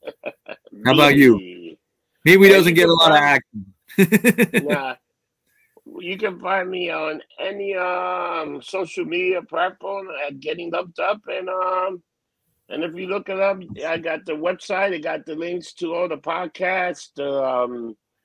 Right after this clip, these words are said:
Speaker 1: to all the podcasts, and, um, and also the YouTube channel, the Instagram, and the Facebook. And, uh, right now we're doing a current series that's getting a lot of appeal. It's getting a lot of viewers. We're doing the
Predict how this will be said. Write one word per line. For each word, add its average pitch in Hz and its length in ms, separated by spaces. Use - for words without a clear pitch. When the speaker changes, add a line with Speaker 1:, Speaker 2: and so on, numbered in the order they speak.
Speaker 1:
to 143 80
all 185 120
the 233 80
podcasts, 147 880
and, 143 260
um, 120 640
and 135 180
also 160 260
the 139 80
YouTube 165 540
channel, 170 760
the 131 80
Instagram, 175 720
and 156 100
the 147 60
Facebook. 127 640
And, 147 160
uh, 143 380
right 170 220
now 185 160
we're 170 140
doing 165 360
a 147 180
current 170 440
series 180 500
that's 139 240
getting 156 300
a 147 80
lot 165 340
of 151 320
appeal. 165 460
It's 139 100
getting 143 240
a 143 80
lot 156 160
of 143 80
viewers. 147 380
We're 143 160
doing 151 280
the 127 440